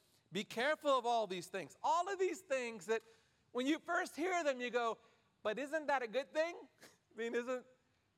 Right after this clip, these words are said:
didn't I, don't I want to be comfortable? Isn't it nice to be rich?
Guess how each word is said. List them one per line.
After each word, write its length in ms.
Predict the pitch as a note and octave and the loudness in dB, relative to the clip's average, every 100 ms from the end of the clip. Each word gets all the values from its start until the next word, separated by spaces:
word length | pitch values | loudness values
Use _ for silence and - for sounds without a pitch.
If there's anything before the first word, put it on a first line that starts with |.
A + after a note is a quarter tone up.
| - | -8
didn't 220 | A3 A#3+ | -6 -2
I, 180 | A#3+ A#3+ G3 | -2 0 -2
don't 180 | B3 B3+ | -2 0
I 40 | |
want 220 | A#3+ A#3 | 0 -2
to 60 | C4 | -2
be 120 | C#4+ | -4
comfortable? 600 | C#4 C#4+ B3+ D#4+ E4+ G4+ - _ _ _ _ | -2 -2 0 0 0 -2 -10 _ _ _ _
Isn't 220 | G#3 A#3 | -8 0
it 140 | D4 C4 | 0 0
nice 240 | G#3+ B3 - | 0 -2 -2
to 140 | C#4+ | -2
be 120 | C#4+ | -2
rich? 520 | C4+ D#4+ G#4 - - | 0 -2 -2 -6 -12